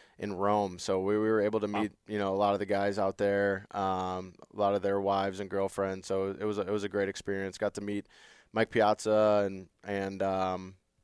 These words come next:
Speaker 1: obviously his staff and it was, it was a cool experience.
Speaker 2: I know, Nikki, there's, what, three host countries for the World Baseball Classic. I think I caught you saying a, a minute or so ago.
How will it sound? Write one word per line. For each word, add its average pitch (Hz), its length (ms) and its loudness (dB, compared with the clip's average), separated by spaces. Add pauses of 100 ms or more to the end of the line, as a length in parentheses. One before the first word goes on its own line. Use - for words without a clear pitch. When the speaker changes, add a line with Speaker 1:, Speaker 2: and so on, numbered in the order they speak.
(100)
Speaker 1:
obviously 98 320 -4
his 104 180 -2
staff 101 500 0
and 92 260 -12 (460)
it 104 100 -2
was, 101 260 -8
it - 40 -6
was 104 100 -2
a 98 60 -6
cool 101 200 -4
experience. 92 480 -10 (100)
Speaker 2:
I 139 100 4
know, 165 140 4
Nikki, 143 320 0
there's, 135 300 2
what, 120 160 -2
three 139 300 0
host 110 280 0
countries 131 460 2
for 127 120 0
the 107 200 2
World 113 180 2
Baseball 113 300 0
Classic. 123 360 2
I 113 60 4
think 127 160 2
I 120 60 4
caught 120 240 2
you 113 80 -2
saying 110 340 2
a, 95 240 -2
a 101 40 -4
minute 117 240 2
or 110 60 4
so 110 200 2
ago. 104 220 0